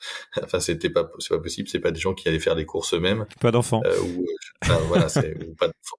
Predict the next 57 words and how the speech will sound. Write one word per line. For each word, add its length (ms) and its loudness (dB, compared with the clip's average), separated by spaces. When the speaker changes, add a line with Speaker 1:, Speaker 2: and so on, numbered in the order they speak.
Speaker 1:
enfin, 100 2
voilà, 180 2
ou 60 -2
pas 140 2
d'enfants 320 -2
scolarisés, 640 0
ou, 340 -2
ou, 220 -14
ou 120 -6
pas 200 2
un 60 -4
métier 260 -2
à 60 0
plein 180 -2
temps. 140 0
Enfin, 200 0
il 60 -4
y 40 -2
a, 40 -4
il 80 -12
y 40 0
avait, 120 4
il 20 6
y 40 6
avait 160 6
Speaker 2:
Ouais, 60 0
Speaker 1:
forcément 320 0
Speaker 2:
ouais, 120 4
Speaker 1:
une 120 0
Speaker 2:
ouais. 60 -10
Speaker 1:
donc 120 2
voilà, 160 4
donc 160 -2
c'est 80 2
vrai 120 4
que 80 0
du 140 0
coup, 180 0
moi 140 2
j'ai 120 0
vu, 300 -2
voilà, 240 0
j'ai, 200 -10
j'ai 140 -4
vu 140 -6
passer 320 2
un 80 0
peu 160 0
avec 240 0
effarement 400 -2
tous 140 -12
ces, 340 -10
ce, 220 -2
ce, 300 -4
finalement, 380 -2
ce, 180 -4
on, 100 -10